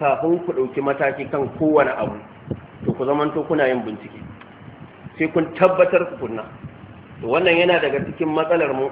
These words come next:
a wannan zamanin. Musamman zamanin nan na social network din nan.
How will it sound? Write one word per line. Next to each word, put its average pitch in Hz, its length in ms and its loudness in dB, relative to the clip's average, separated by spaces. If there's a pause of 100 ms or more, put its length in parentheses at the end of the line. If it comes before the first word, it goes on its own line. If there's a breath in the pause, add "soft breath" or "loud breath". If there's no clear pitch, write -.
a 131 60 -2
wannan 139 320 0
zamanin. 113 400 -2 (720)
Musamman 160 400 0
zamanin 151 420 2
nan 139 140 -2
na 135 160 0
social 151 300 -2
network 135 420 -2
din 131 160 -4
nan. 117 100 -6